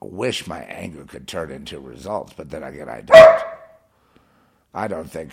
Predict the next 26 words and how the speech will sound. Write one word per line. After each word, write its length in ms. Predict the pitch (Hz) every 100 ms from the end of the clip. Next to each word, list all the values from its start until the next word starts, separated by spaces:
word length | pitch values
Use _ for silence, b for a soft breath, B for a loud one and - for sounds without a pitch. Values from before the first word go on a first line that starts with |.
| -
I, 280 | - - -
I 120 | 107
want 160 | 90 90
to 40 |
be 120 | 82
responsible 600 | 78 - 95 92 - 87
for 140 | 85 85
the 180 | 73 76 _ _ _ B B B B B B B _ - - 95 95
deaths 540 | 87 127 127 117 - -
of 300 | 110 92 - _ _ B B B B B B
bil-, 540 | - 101 135 113 - 95
bi-, 320 | 87 131 147
b-, 380 | 95 95 110 87 - -
billions 800 | 139 139 139 135 143 147 127 117
of 140 | 104
people. 520 | 131 123 110 127 175 240 _ _ _ - - - _ _ _ _ B B B B B B -
I 140 | 135
don't 160 | 180 156
want 220 | 131 120
to 20 |
be 140 | 117
responsible 720 | 113 110 - 113 120 104 117 110
for 100 | 113
the 100 | 101
deaths 420 | 90 120 117 113
of 140 | 98